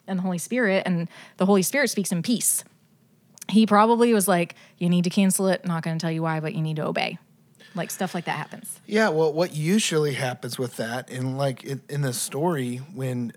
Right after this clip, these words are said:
Speaker 2: Jesus asks the servants to go do this, uh, it says, "The master of the banquet tasted, turned the wine. He real-, he had not realized where it had all come from,
Speaker 1: Mm-hmm.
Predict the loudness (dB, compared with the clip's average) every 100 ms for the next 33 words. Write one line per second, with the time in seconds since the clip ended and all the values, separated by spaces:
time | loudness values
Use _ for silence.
0 | -12 -6 -4 -4 -4 -4 -6 -6 -8 -6
1 | 0 2 0 -6 -4 -2 0 2 2 2
2 | -2 -4 -8 -6 -4 -4 -6 -4 0 0
3 | 0 -2 0 4 4 4 2 -2 -2 -4
4 | -6 -6 -6 -6 -6 -12 _ _ _ 2
5 | 2 2 -4 2 2 4 2 0 -2 0
6 | 2 2 0 -6 -4 -2 -2 -2 -2 0
7 | 2 2 0 -2 0 0 0 -4 -4 -2
8 | -2 -4 -6 2 4 6 4